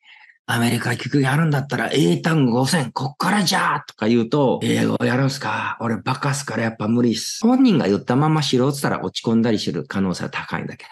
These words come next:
ありありと想像したんですよ。ミュージックテレビで演奏してるシーン、何が見える？五万人のドームで白人黒人エイジアンがいて、黒人ボーカルが十五人でローランドのピアノがいて、君は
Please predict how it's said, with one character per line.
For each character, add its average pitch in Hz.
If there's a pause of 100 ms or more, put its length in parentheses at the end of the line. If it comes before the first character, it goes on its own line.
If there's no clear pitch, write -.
あ -
り 117
あ -
り 113
と 127
想 120
像 120
し 117
た 104
ん 104
で 110
す -
よ。 - (360)
ミ 165
ュ 190
ー 208
ジ 196
ッ 202
ク -
テ 214
レ 190
ビ 165
で 180
演 190
奏 190
し 185
て 202
る 185
シ -
ー 170
ン、 - (300)
何 190
が 170
見 143
え 135
る？ 117 (180)
五 156
万 175
人 175
の 170
ド 170
ー -
ム 139
で 135 (100)
白 -
人 147
黒 147
人 143
エ 151
イ -
ジ 143
ア 135
ン 123
が 113
い 107
て、 139
黒 -
人 147
ボ 151
ー -
カ 151
ル 135
が 135
十 143
五 143
人 139
で 143
ロ 156
ー 156
ラ 151
ン 147
ド 143
の 139
ピ 139
ア 139
ノ 135
が 131
い 131
て、 147 (120)
君 151
は 139